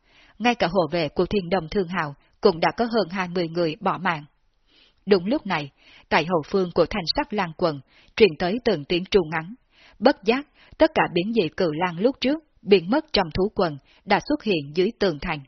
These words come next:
Cự lang này nhẹ nhẹ một cái, đã vọt lên năm sáu trượng, động tác nhanh như chớp. Mấy binh lính bắn tên về phía nó cơ hồ không có tác dụng. Như hóa thành một trận gió, cự lang đã vọt lên tường thành.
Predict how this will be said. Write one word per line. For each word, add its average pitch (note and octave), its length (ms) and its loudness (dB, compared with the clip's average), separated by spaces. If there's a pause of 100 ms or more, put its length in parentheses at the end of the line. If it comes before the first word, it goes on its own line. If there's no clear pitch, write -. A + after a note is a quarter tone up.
(640)
Cự G#3 140 4
lang A3 220 -2
này E3 200 -2
nhẹ E3 180 -2
nhẹ E3 160 0
một E3 240 -2
cái, F3+ 280 -6 (220)
đã F#3 140 2
vọt D#3 240 -2
lên F3 260 -2
năm F3+ 180 -4
sáu F3 300 -4
trượng, D#3 240 0 (400)
động G3 240 2
tác B3+ 260 -6
nhanh F#3+ 220 -4
như E3 240 0
chớp. B3+ 160 0 (520)
Mấy F#3+ 160 2
binh F#3+ 240 2
lính F3+ 200 0
bắn F#3 240 -4
tên F3+ 180 0
về E3+ 220 0
phía G3 120 2
nó F3+ 300 -4 (120)
cơ A#3+ 120 6
hồ F3 280 0
không F3 260 -4
có F3+ 100 -4
tác C4+ 240 -4
dụng. D#3 260 0 (580)
Như G3+ 140 6
hóa F#3 180 -4
thành E3+ 280 -4
một F3+ 180 0
trận D3 240 0
gió, D#3+ 200 -2 (440)
cự F#3 160 4
lang F3+ 380 -4
đã F#3 180 2
vọt F3 240 0
lên G#3 260 0
tường D#3+ 180 -2
thành. D#3 240 -6